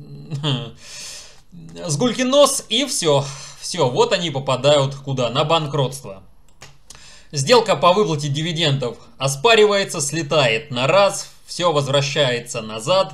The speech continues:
решение как бы, да, постановляет. Ну и кого искать крайнего? Кто должен платить за эту ошибку?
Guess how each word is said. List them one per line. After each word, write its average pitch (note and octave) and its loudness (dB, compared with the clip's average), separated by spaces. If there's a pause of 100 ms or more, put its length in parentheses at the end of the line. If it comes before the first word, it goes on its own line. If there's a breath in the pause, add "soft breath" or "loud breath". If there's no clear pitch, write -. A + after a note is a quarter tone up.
(360)
решение C#3+ -2
как B2 -14
бы, A#2+ -8
да, D#3 -2
постановляет. A#2+ -4 (1300 soft breath)
Ну G#3+ 2
и A3+ -2
кого A3 2
искать D3 -2
крайнего? C3 -2 (140)
Кто G#3 2
должен D#3+ -2
платить D3 -2 (100)
за C3 0
эту D3+ 2
ошибку? - -4